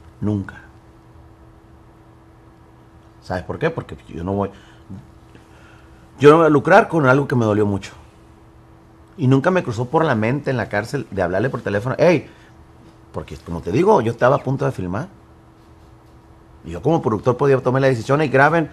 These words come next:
todo lo que está pasando", por buscar rating, jamás. En esa temporada que salió en ese, en ese fue el dos mil quince, el, el, el dos mil dieciséis que sale esa, la temporada esa de La Rimanía, el intro sí fue eso, porque eso no lo podías tapar con un dedo.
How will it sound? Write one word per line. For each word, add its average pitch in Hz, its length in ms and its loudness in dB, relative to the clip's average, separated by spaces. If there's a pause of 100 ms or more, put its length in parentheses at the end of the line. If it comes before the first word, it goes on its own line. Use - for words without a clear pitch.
(140)
todo 135 140 0
lo 160 80 0
que 135 60 -2
está 135 140 -2
pasando", 117 400 -2 (960)
por 131 140 2
buscar 131 340 0
rating, 120 320 -2
jamás. 110 500 -6 (920)
En 123 140 2
esa 165 160 -2
temporada 160 360 -2
que 156 80 -6
salió 135 220 -2
en 143 60 -2
ese, - 220 -8
en 113 220 -4 (380)
ese 127 180 -6
fue 147 200 -4
el 135 60 -4
dos 123 100 -4
mil 131 120 -4
quince, 123 220 -4
el, 117 100 0
el, - 400 -8
el 101 140 -4
dos 117 100 0
mil 165 100 0
dieciséis 151 320 -4
que 131 60 -6
sale 135 180 0
esa, 135 120 -4
la - 140 -2
temporada 107 560 -2 (200)
esa - 320 -4 (500)
de 82 80 -6
La 95 80 -2
Rimanía, 113 440 -2 (1120)
el 120 200 2
intro 170 260 0
sí 165 120 -4
fue 165 220 2
eso, 202 200 -2
porque 170 220 -4
eso 156 100 -4
no 175 80 2
lo 165 60 0
podías 147 200 -2
tapar 147 240 -2
con 143 120 -4
un 135 100 -2
dedo. 151 240 0